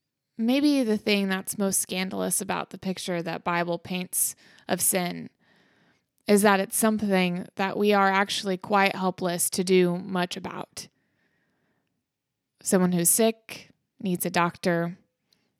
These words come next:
Someone who is enslaved needs to be redeemed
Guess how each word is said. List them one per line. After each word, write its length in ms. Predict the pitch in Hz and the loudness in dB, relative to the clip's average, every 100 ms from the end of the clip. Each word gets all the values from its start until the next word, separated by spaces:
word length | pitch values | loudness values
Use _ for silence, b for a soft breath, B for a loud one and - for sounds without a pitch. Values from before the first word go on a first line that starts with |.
| - | -18
Someone 400 | - - 180 175 | -4 0 2 2
who 160 | 175 180 | 2 4
is 220 | 175 170 | 4 2
enslaved 920 | 170 175 - 202 190 190 190 190 - - _ _ _ | -2 -2 -2 2 2 4 2 -2 -10 -16 _ _ _
needs 320 | - 185 185 - | 0 0 2 0
to 120 | 185 | 0
be 260 | 190 185 | 2 2
redeemed 800 | 180 180 175 165 160 170 170 - | 4 4 4 0 -2 -2 -2 -6